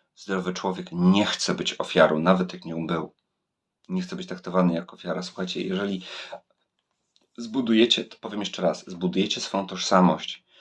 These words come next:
swoją, swoje funkcjonowanie w społeczeństwie, w rodzinie, wśród znajomych, jako ten człowiek, który był wykorzystany, jako ofiara czegoś, jeżeli, y, w-, w-, wygenerujecie wokół siebie taką aurę,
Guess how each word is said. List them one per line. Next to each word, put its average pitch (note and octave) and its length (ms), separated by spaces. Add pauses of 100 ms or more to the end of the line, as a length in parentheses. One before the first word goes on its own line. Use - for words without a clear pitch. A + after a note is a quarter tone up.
(520)
swoją, F#2 600
swoje - 260
funkcjonowanie F#2+ 800
w - 20
społeczeństwie, F2+ 760
w E2+ 40
rodzinie, G2+ 420
wśród F#2+ 180
znajomych, F#2 540 (560)
jako F#2 280
ten B2 200
człowiek, A#2+ 360
który G#2+ 180
był G2 140
wykorzystany, F2+ 720
jako F#2 220
ofiara G#2+ 520
czegoś, F2 460
jeżeli, G#2+ 340 (160)
y, F#2+ 140 (140)
w-, F#2+ 540 (420)
w-, G#2+ 240
wygenerujecie A2+ 600
wokół A#2 280
siebie A2 260
taką - 340
aurę, F2 400